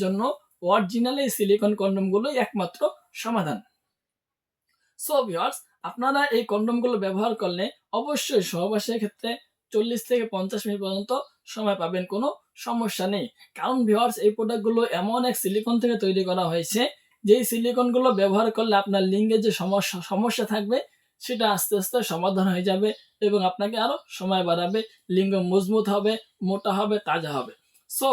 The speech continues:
ভিউয়ার্স, এই কন্ডমটা একটা ভাইব্রেটর কন্ডম, আর ভাইব্রেটরের সাথে একটা মেশিন দেওয়া থাকে, যাতে খুব দ্রুতই আপনার সঙ্গীর বীর্যপাত বের হওয়া যায়।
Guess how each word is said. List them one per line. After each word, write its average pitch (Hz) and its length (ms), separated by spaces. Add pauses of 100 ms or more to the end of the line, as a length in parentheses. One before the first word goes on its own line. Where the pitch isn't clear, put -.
ভিউয়ার্স, 196 280 (320)
এই 233 200
কন্ডমটা 269 420 (120)
একটা 240 220
ভাইব্রেটর 208 500
কন্ডম, 170 280 (360)
আর 180 180
ভাইব্রেটরের 233 520
সাথে 226 160
একটা 240 240
মেশিন 214 240
দেওয়া 180 220
থাকে, 226 200 (440)
যাতে 196 240 (160)
খুব 220 120 (120)
দ্রুতই 208 400 (400)
আপনার 202 400
সঙ্গীর 220 360
বীর্যপাত 175 460
বের 170 200
হওয়া 147 240
যায়। - 140